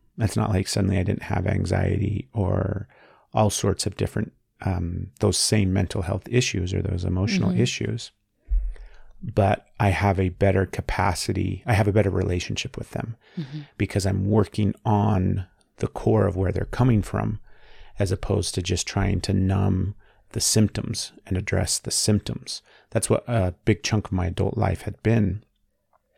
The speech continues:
Speaker 1: was using all of these really unhealthy coping mechanisms. I mean, truthfully, my life, not just my adult life, right?
Speaker 2: Yeah.
Speaker 1: I've had coping mechanisms since I was two.
Speaker 2: Yeah.
Speaker 1: Right? And I've been using all of these different coping mechanisms to address the symptoms of all of my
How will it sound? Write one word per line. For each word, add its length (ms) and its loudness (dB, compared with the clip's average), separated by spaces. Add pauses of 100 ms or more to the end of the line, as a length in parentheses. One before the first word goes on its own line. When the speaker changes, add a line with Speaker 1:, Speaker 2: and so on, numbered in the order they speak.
(220)
Speaker 1:
was 180 2
using 280 4
all 200 0
of 80 0
these 180 0
really 220 2
unhealthy 400 -2
coping 360 0
mechanisms. 440 -4
I 40 0
mean, 100 2
truthfully, 420 0 (640)
my 180 0
life, 400 0
not 140 -2
just 160 -6
my 120 -6
adult 300 -2
life, 300 -4
right? 240 -2 (100)
Speaker 2:
Yeah. 260 2 (140)
Speaker 1:
I've 140 0
had 180 -2
coping 300 0
mechanisms 560 -2
since 220 -4
I 80 -2
was 180 -6
two. 400 -2 (480)
Speaker 2:
Yeah. 320 -2
Speaker 1:
Right? 320 -2 (400)
And 460 2 (2750)
I've 80 -2
been 160 6
using 280 6
all 220 6
of 80 2
these 140 0
different 260 -4
coping 300 2
mechanisms 520 -2
to 140 -2
address 300 0
the 120 -8
symptoms 680 0
of 160 -2
all 220 2
of 140 0
my 300 0